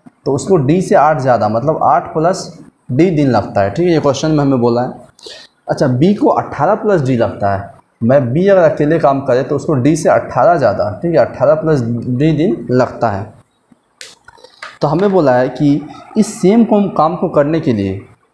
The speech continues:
A work करता है चार दिन, ए चार दिन काम किया और जो बचा हुआ काम है वो बी कितना दिन में ख़त्म करेगा। ठीक है, यही question था। हमें क्या दिया था question में,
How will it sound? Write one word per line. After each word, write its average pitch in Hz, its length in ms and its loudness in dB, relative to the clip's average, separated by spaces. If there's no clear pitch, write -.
A 208 180 6
work 190 300 0
करता 180 260 -2
है 165 120 -4
चार 127 280 2
दिन, 98 280 -8
ए 180 120 0
चार 160 300 2
दिन 175 160 -2
काम 160 260 -2
किया 175 220 0
और 147 160 0
जो 156 120 0
बचा 131 280 0
हुआ 208 180 2
काम 127 300 0
है 143 120 -2
वो 147 220 2
बी 170 220 0
कितना 175 320 0
दिन 160 160 0
में 175 140 -2
ख़त्म 135 320 -2
करेगा। 120 560 0
ठीक 180 160 -6
है, 180 80 0
यही 151 180 2
question 156 340 -2
था। 160 140 -2
हमें 127 300 -2
क्या 175 160 0
दिया 131 180 0
था 123 120 -2
question 120 320 -4
में, 117 140 -2